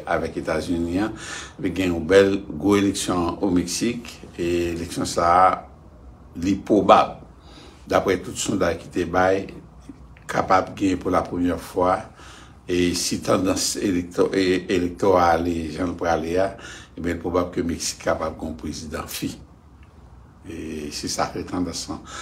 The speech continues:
là-bas. Mais on attend, on attend quand même le résultat parce que c'est l'électeur qui va prendre des décisions.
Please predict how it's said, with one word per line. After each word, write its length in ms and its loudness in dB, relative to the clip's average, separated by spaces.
là-bas. 380 -2
Mais 280 2
on 40 0
attend, 340 2
on 120 2
attend 360 -2
quand 80 -2
même 140 0
le 60 -2
résultat 420 -4
parce 180 -4
que 120 -14
c'est 200 -4
l'électeur 320 -2
qui 60 -6
va 100 0
prendre 200 -6
des 280 -4
décisions. 720 -4